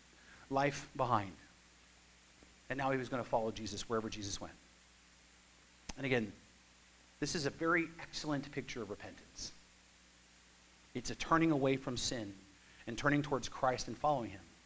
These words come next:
Any person who experiences Christ's saving grace does so through repentance and faith. Salvation, the new birth,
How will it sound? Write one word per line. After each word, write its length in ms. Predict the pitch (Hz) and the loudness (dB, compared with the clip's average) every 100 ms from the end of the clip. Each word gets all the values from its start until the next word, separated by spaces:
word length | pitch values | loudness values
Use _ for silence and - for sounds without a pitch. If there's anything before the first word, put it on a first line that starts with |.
| - - - - - - - | -20 -20 -20 -20 -20 -8 2
Any 140 | 165 | 2
person 320 | 170 202 196 | 6 4 6
who 80 | 170 | 4
experiences 760 | 170 - - 190 185 180 160 | 4 4 0 4 4 4 2
Christ's 420 | - - 160 151 - | 2 8 8 8 4
saving 300 | 170 165 165 | 4 4 4
grace 300 | 151 135 - - | 4 4 0 4
does 220 | 165 175 | 4 6
so 280 | - 131 123 | 4 2 2
through 300 | - 147 135 | -2 -2 0
repentance 720 | 139 - 151 156 165 160 - - - | -2 -2 -4 -2 -2 -4 -6 -12 -8
and 280 | 143 143 143 - - | -2 0 0 -6 -10
faith. 320 | 196 147 85 - - | -6 -6 -6 -16 -10
Salvation, 720 | - 156 156 175 190 - 139 | 6 6 8 6 6 4 2
the 60 | |
new 260 | 139 143 180 | 4 4 4
birth, 300 | - 180 151 | 6 6 6